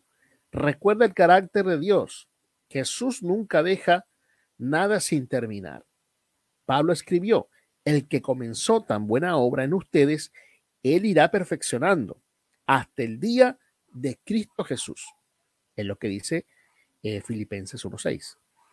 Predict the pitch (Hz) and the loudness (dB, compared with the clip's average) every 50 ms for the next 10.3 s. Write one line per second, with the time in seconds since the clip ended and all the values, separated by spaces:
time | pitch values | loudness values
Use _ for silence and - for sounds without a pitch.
0 | - - _ _ - 147 147 - 208 190 - - 202 196 185 - _ 160 165 170 | -20 -20 _ _ 2 2 4 4 0 -2 2 4 6 6 6 4 _ 0 2 4
1 | 170 170 160 147 - 208 220 240 240 226 202 175 185 214 226 214 190 208 208 202 | 4 4 2 2 4 4 6 6 4 0 -2 0 0 0 0 4 4 4 4 4
2 | - - 208 185 160 185 208 - _ _ _ _ _ _ _ _ _ _ _ _ | 4 4 4 4 4 4 0 -8 _ _ _ _ _ _ _ _ _ _ _ _
3 | _ _ _ _ _ _ _ _ _ _ _ - 135 139 135 139 135 - - - | _ _ _ _ _ _ _ _ _ _ _ -4 -4 -2 -2 -2 -4 -4 -4 -6
4 | 131 117 107 - - 175 185 220 233 214 - - - - _ _ _ - - - | -8 -8 -8 0 2 2 2 2 0 -4 -10 -18 -20 -20 _ _ _ -12 -10 -8
5 | - - - 127 104 - - - - 101 - - - _ - - - - _ _ | -8 -6 -6 -8 -8 -8 -12 -12 -12 -12 -12 -14 -16 _ -20 -20 -20 -20 _ _
6 | _ _ _ _ _ _ _ _ _ _ - 120 - - 120 - 135 131 139 135 | _ _ _ _ _ _ _ _ _ _ -8 -6 -6 -8 -10 -10 -10 -8 -8 -8
7 | 131 127 117 127 127 131 123 107 - 120 110 117 127 - - 127 - 87 87 - | -8 -6 -4 -2 -2 -2 -2 -4 -4 -6 -8 -8 -8 -10 -14 -14 -14 -16 -18 -16
8 | - 107 117 - _ _ _ _ _ _ _ _ _ _ _ 98 98 98 95 90 | -16 -16 -16 -16 _ _ _ _ _ _ _ _ _ _ _ -10 -8 -8 -8 -8
9 | 90 87 85 - _ - 98 87 92 98 104 - _ - 69 135 - - - 107 | -10 -10 -12 -16 _ -16 -16 -14 -12 -12 -14 -12 _ -10 -10 -8 -6 -4 -2 -2
10 | 95 98 - - - | -2 -2 -6 -8 -12